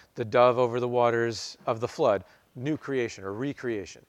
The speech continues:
Israel coming up through the waters of the Red Sea, it's a new nation, a new creation.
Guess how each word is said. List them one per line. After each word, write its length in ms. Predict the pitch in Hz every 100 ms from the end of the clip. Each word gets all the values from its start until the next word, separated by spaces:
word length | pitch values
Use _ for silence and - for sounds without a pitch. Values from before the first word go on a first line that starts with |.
| _ - - - -
Israel 500 | 160 147 127 135 131
coming 300 | - 120 120
up 160 | 117
through 260 | - - 123
the 80 | 113
waters 400 | 113 117 120 110
of 60 |
the 80 | 113
Red 240 | 113 113 104
Sea, 380 | - 139 135 170
it's 140 | 143
a 40 | 120
new 220 | 143 180
nation, 400 | 131 101 104 101
a 40 |
new 160 | 113 131
creation. 480 | - 113 85 -